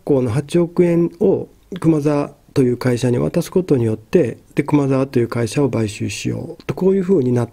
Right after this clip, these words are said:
たんですよ。ところが、まあ、株というのはですね、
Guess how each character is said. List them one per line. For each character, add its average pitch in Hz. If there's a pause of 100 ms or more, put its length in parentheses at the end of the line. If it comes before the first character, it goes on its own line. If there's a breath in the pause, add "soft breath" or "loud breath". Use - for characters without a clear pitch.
(100)
た 110
ん 98
で 104
す -
よ。 101 (1800 loud breath)
と 196
こ 226
ろ 196
が、 117 (120)
ま 135
あ、 -
株 190
と 135
い 120
う 135
の 120
は 104
で 101
す -
ね、 117